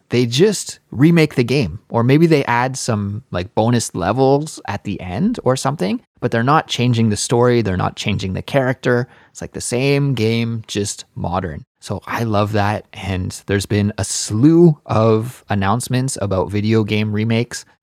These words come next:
Although I played games when I was younger a lot, I haven't played any for a long time. But one game that I heard is getting remade is Metal Gear Solid, which was a favorite of mine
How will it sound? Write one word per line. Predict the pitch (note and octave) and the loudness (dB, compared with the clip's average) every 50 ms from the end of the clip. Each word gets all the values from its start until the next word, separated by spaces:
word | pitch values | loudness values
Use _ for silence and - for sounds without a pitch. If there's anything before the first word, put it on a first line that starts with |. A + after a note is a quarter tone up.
| - | -2
Although | - A2+ A2 A#2 A2+ B2 | 0 2 4 4 4 4
I | C#3 | 4
played | C#3 - - C3 B2 A#2+ | 2 2 2 2 2 2
games | A#2 A2+ A#2 B2 B2+ C3 B2+ - - - | 2 2 2 4 2 2 0 -4 -8 -8
when | - G#2 G#2 | -4 0 0
I | G2+ | 2
was | G2 G#2 G2 G2+ | 2 0 0 0
younger | G2+ G2 G#2+ A2+ A#2 B2 - | 0 0 2 2 2 2 2
a | - G2 | -2 -4
lot, | G2+ G2 G2+ A2+ - - - | -2 0 2 2 2 0 -2
I | - G2 | -6 -8
haven't | F#2+ - - G2+ G#2+ A2 A#2+ A#2+ - - | -8 -6 -6 -4 -2 -2 -2 -2 -4 -8
played | - - A2 A2 A2 A2+ A2+ B2 - - | -4 0 0 2 2 0 0 -4 -6 -8
any | G#2 G#2 G#2+ A2+ C3+ D#3+ F3+ _ _ | -6 -4 -4 -2 -2 -4 -6 _ _
for | _ - A2+ G2+ G2 F#2+ F#2+ - | _ -2 0 2 2 2 0 0
a | G#2 G2+ | -2 -4
long | G2 F#2+ G2+ G#2+ B2 C3 | -2 -2 -2 -2 -2 -4
time. | - G#2+ G#2 G#2+ B2+ G3+ A#3+ | -2 -2 -2 -2 -2 -2 -4
But | F3+ - F#2+ G2+ - - _ | -4 -6 -6 -6 -6 -8 _
one | - A2+ G#2+ G#2 A2+ A#2 B2 C3 C3+ C#3 C#3 | -12 -6 0 2 2 2 2 2 2 2 2
game | B2+ A#2 A#2 A#2+ D3+ F3+ D#3+ | 2 2 2 2 0 0 0
that | G#2+ G2+ F#2+ | 0 0 -2
I | F#2+ | -2
heard | G2+ - - G#2+ G#2+ A2 G#2+ G#2+ | -4 -2 -2 0 0 0 0 -2
is | - G2+ G2 G2 - - _ _ _ - | -6 -6 -6 -8 -10 -14 _ _ _ -4
getting | G2+ G2 G#2+ G2+ G2+ | -2 0 0 0 0
remade | G2 G2 G2 G2 G2 F#2 F#2+ G2+ B2+ E3+ F3+ F#3 - | 0 0 -2 -2 -2 -2 -2 0 -2 -2 -4 -6 -6
is | - G2+ F#2+ F#2+ F#2 G#2 | -6 -6 -6 -6 -6 -8
Metal | G2 F#2+ F#2 F#2 G#2 G#2 G#2+ F#2+ | -4 -2 0 2 2 2 2 0
Gear | F#2 G2 G2 F#2+ F#2 | -2 -2 -2 -2 -2
Solid, | - - - - F#2+ G2 F#2+ G#2 B2+ F#3+ G3 F#3+ - | -4 -4 -4 -2 0 0 0 0 0 -2 -2 -4 -6
which | - F2 - - | -6 -8 -6 -6
was | F2+ F#2 F2+ - - | -6 -6 -6 -8 -10
a | F#2 | -12
favorite | - - F#2+ G2 F#2+ G2+ G2+ G2 | -8 -4 -4 -2 -2 -2 -2 -2
of | F#2+ F#2+ | -2 -4
mine | F#2+ F2+ F#2 F#2 F#2+ G2 G2 G#2 G#2+ | -4 -4 -2 -2 -2 0 -2 -2 -4